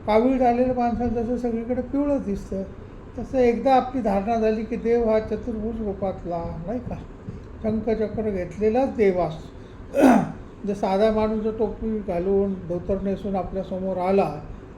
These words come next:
देव जरी समक्ष आला, तरी आपण त्याला हाकलून देऊ की "तू देव नाही, देव असतं तर आमचा चतुर्भुज पाहिजे, खूप सुंदर पाहिजे दिसायला, त्याला मिशा बिशा काही नको", नाही का?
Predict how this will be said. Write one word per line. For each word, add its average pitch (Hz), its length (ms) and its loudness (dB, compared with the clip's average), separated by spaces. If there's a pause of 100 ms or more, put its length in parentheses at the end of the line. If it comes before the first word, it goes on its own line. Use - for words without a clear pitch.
(140)
देव 208 260 6
जरी 233 260 4
समक्ष 208 420 0
आला, 202 220 4 (100)
तरी 214 100 2
आपण 196 320 0
त्याला 196 320 -2
हाकलून 208 300 -6
देऊ 190 260 -8 (600)
की - 140 -10
"तू 226 120 -6
देव 254 220 8
नाही, 175 160 0
देव 202 220 6
असतं 220 280 2 (100)
तर 233 60 0
आमचा 226 280 -2
चतुर्भुज 247 560 -4
पाहिजे, 190 440 -4 (500)
खूप 269 160 -4
सुंदर 240 360 0
पाहिजे 190 360 0
दिसायला, 185 420 -2
त्याला 196 260 -4
मिशा 202 340 -2
बिशा 196 300 -4
काही 208 200 -2
नको", 220 340 -6 (960)
नाही - 140 -2
का? - 180 -14